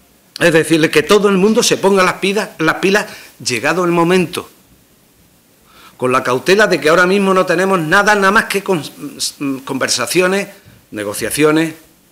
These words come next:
y que tiene que haber unos acuerdos, ese vehículo tiene que tener un precio, o sea, hay que, eh, la, el, el vehículo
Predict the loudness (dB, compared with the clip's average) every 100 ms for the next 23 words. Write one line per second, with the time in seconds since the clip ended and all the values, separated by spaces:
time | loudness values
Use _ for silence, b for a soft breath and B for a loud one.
0 | _ _ _ _ _ _ _ _ -16 -12
1 | -8 -6 -4 -2 -2 -2 -4 0 2 2
2 | 2 0 -2 -6 -8 -8 -10 -10 -8 -8
3 | -6 -6 -8 -4 -4 -2 -4 -6 -6 -6
4 | -6 -6 -8 B B B B -14 -12 -12
5 | -12 -10 -8 -8 -8 -8 -8 -10 -6 -4
6 | -2 0 -2